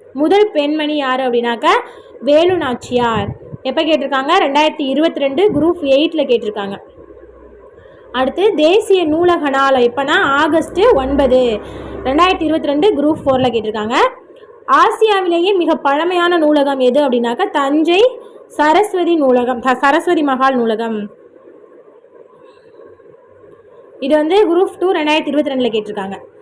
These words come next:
அடுத்து இந்திய நூலகவியலின் தந்தை யாரு அப்படின்னா, ரா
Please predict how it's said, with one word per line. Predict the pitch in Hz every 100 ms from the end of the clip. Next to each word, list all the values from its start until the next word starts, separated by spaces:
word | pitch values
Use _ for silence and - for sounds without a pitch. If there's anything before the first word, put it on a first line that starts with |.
| - -
அடுத்து | - 294 254 311
இந்திய | 311 359 392 349
நூலகவியலின் | 330 381 370 349 311 294 302 285
தந்தை | 262 262 294 320
யாரு | 269 254 277
அப்படின்னா, | 262 233 311 403
ரா | 254 254